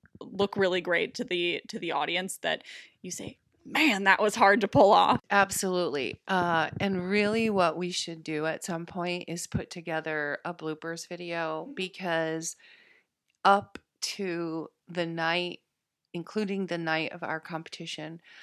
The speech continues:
Speaker 2: I started, our first movement was what I call a back-to-back fan.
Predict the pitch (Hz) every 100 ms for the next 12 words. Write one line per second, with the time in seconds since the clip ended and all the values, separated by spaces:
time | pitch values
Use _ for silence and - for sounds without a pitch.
0 | - - _ - 180 185 - - - 175
1 | 170 175 165 156 165 214 240 _ _ _
2 | - 165 165 160 160 - _ _ - 185
3 | 190 - 170 160 165 160 165 - 165 -
4 | 165 160 - 170 165 170 160 156 - 165
5 | 160 156 - 165 156 151 160 - - 151
6 | 151 143 190